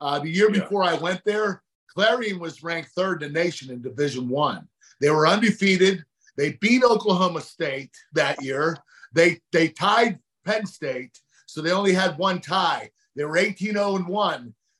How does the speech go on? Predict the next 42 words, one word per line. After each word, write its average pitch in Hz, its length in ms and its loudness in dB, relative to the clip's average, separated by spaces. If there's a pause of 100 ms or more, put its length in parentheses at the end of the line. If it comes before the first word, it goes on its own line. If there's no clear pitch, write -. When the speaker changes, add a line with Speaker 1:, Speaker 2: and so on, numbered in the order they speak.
Speaker 1:
and 139 100 -8
they 175 140 2
were 214 220 6
expected 175 480 0
to 143 60 -14
be 170 160 -2
the 147 120 -6
dark 190 260 2
horse 151 300 -6
to 143 80 -10
win 139 160 -4
the 135 80 -8
Nationals. 175 800 -2 (340)
And 139 160 0
they 196 140 6
had 190 500 4 (320)
five 208 320 0
returning 196 460 -6
All-Americans 180 720 -4
on 143 160 -8
that 131 160 -10
squad, 170 500 0 (420)
and 156 120 -8
Speaker 2:
Wow. 185 80 4
Speaker 1:
all 247 180 6
ten 220 340 0
wrestlers 196 540 -2
qualified 175 640 -2
for 160 80 -8
the 147 120 -10
Nationals. 185 440 -4
Speaker 2:
Wow, - 380 0
wow. - 420 -4
Speaker 1:
So 165 80 -2
they 202 180 4
were 247 160 6
in 240 60 2
a 220 40 0
position 196 460 -4
to 160 100 -6
win 208 240 0
it. - 140 -8